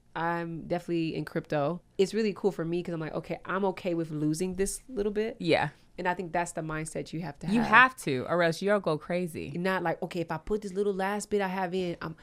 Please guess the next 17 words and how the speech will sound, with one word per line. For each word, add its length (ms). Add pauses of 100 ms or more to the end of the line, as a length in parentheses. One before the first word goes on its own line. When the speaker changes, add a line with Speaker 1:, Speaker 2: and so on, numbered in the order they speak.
(120)
Speaker 1:
if 120
I'm 100
not 160
rich 140
tomorrow, 200
I'm 80
gonna 160
lose 140
my 80
house." 340 (220)
Don't, 300
Speaker 2:
No. 280
Speaker 1:
don't, 400
don't 160
do 100
that. 220 (400)
It's, 260